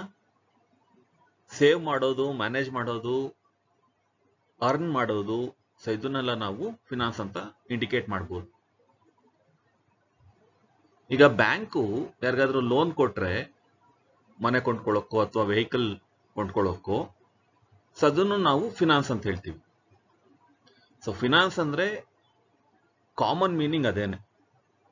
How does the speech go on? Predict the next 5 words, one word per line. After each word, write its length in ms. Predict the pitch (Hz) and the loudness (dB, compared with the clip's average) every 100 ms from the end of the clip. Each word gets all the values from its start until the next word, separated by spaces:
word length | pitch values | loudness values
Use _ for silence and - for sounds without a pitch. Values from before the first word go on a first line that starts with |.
| _ _ - | _ _ -2
ಸಾಲ 300 | 147 147 143 | 0 2 0
ಕೊಡೋದು, 540 | 131 107 101 95 87 | 0 0 0 -2 -2
funds 320 | - 139 135 | 0 0 0
ಅನ್ನ 120 | 135 | -2
ಒದಗಿಸೋದು 800 | 117 104 98 - 98 92 90 - | 0 0 -2 -4 -2 -2 -4 -8